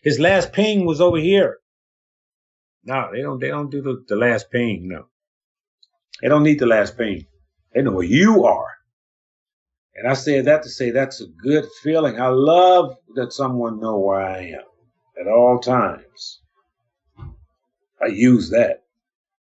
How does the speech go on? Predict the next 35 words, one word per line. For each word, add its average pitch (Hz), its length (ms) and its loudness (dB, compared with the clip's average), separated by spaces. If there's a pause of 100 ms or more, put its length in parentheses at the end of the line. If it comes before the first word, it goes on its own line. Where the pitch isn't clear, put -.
(680)
Yeah, - 180 -8 (160)
at 107 80 0
all 117 140 4
times. 117 240 -2
I 98 80 4
want 135 440 2
that. 131 180 6
I 98 80 2
love 123 380 2
that. 123 180 4
I 104 60 2
want 113 340 -6
more 127 300 4
of 117 200 0
it. - 20 0
Hey, 117 240 0 (240)
at 135 60 2
all 170 240 6
times 127 400 -6
know 113 160 -6
where 98 200 -6
I'm 90 100 -14
at. - 260 -14 (1000)
So 147 180 2
I 117 100 4
said 147 340 0
that 170 240 4
to 131 80 -12
say 131 180 -6
you 135 220 0
can 110 160 -20
track 175 420 2 (1120)
technology 120 960 -2
very 156 380 2
easily. - 460 -4